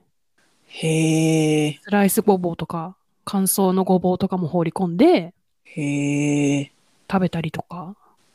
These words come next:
Speaker 2: いや、美味しい、美味しいよ。
Speaker 1: うん。<laughs> 美味しいと思って食べてるならいいや。
Speaker 2: うん。美味しい、それはね、美味しいと思って食べてる。わ、
Speaker 1: うん。
Speaker 2: 美味しいこれって思って食べてる。
Speaker 1: うん。じゃあいいや。
Speaker 2: うん。っ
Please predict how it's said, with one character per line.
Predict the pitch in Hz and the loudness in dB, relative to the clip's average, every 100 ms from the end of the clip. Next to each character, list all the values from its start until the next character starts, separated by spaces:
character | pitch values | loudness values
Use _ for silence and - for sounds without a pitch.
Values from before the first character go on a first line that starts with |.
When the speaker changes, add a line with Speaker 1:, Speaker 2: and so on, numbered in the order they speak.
| _ _ _ _ - | _ _ _ _ -4
Speaker 2:
い | |
や、 | 185 | 2
美 | 180 | 2
味 | |
し | 190 - | 2 2
い、 | 208 - _ _ - | 0 -2 _ _ -2
美 | |
味 | 226 | 0
し | - | 2
い | |
よ。 | 180 208 _ _ _ - | 0 -4 _ _ _ -2
Speaker 1:
う | 175 | 0
ん。 | |
<laughs> | 147 - - - 330 - 285 - - - _ - _ _ _ _ - | 0 -6 -12 -4 -2 0 -2 -2 -4 -6 _ -12 _ _ _ _ 2
美 | |
味 | 208 | 4
し | - 359 | 6 4
い | |
と | 214 | 4
思 | 160 196 | 4 2
っ | |
て | - | 0
食 | - 160 | 2 4
べ | |
て | 160 | 4
る | 98 139 | 0 -2
な | 139 | -2
ら | - | -4
い | - | -4
い | 139 | -2
や。 | 139 - - _ - _ _ _ _ _ | 0 -4 -12 _ -20 _ _ _ _ _
Speaker 2:
う | 247 | -2
ん。 | 226 - | -2 4
美 | 302 | 4
味 | |
し | 381 | 6
い、 | 554 | 4
そ | 494 | 4
れ | |
は | 523 | 6
ね、 | 494 | 6
美 | 370 | 6
味 | 440 | 6
し | |
い | |
と | 370 | 4
思 | 226 | 4
っ | |
て | 233 | 4
食 | |
べ | 214 | 4
て | 175 | 4
る。 | 180 | 6
わ、 | 226 | 4
Speaker 1:
う | 185 | 4
ん。 | 170 | 4
Speaker 2:
美 | |
味 | 220 | 2
し | 240 | 2
い | 254 | 0
こ | - | 4
れ | 196 196 | 4 4
っ | |
て | 202 | 2
思 | 190 | -2
っ | |
て | - | -2
食 | 190 | -6
べ | 170 | -8
て | 160 | -14
る。 | - _ _ | -16 _ _
Speaker 1:
う | - | -2
ん。 | 175 - _ _ - - | -2 -2 _ _ -20 -2
じ | - | 2
ゃ | 233 | 4
あ | |
い | |
い | 143 | 2
や。 | 135 - _ _ _ _ _ _ | -2 -8 _ _ _ _ _ _
Speaker 2:
う | 233 | -10
ん。 | 180 | -8
っ | 156 | -10